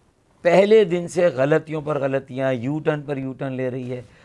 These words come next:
माशी बदहाली, अ, बेरोज़गारी, महंगाई और फिर कोविड नाइनटीन भी उन्हें बदकिस्मती से कुदरती वो मिला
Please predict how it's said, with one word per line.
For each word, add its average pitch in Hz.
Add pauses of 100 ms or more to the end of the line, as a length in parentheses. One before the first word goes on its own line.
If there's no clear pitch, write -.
(200)
माशी 160
बदहाली, 135 (600)
अ, 131 (500)
बेरोज़गारी, 147
महंगाई 143 (260)
और 135
फिर 151
कोविड 170
नाइनटीन 160 (380)
भी 147
उन्हें 147 (340)
बदकिस्मती 135
से 131
कुदरती 135
वो 123
मिला 120